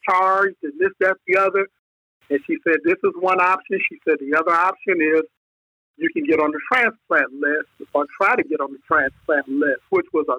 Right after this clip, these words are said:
very arduous process. You had to have all kinds of tests, and they come back and they have to present all the findings to the board. They have a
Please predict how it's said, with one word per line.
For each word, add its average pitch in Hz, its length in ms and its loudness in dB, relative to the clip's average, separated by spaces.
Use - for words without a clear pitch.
very 180 360 4
arduous 160 540 0
process. 143 580 0
You 160 140 -2
had 156 160 2
to 147 80 -8
have 147 200 0
all 175 280 2
kinds 175 340 0
of 147 100 -12
tests, 202 200 2
and 160 380 2
they 156 360 0
come 214 220 2
back 165 380 0
and 160 100 -2
they 160 200 -4
have 170 180 0
to 175 80 -4
present 180 460 0
all 202 440 2
the 180 120 -8
findings 160 680 0
to 175 60 4
the 156 120 0
board. 165 520 0
They 165 180 2
have 160 220 0
a 139 120 -2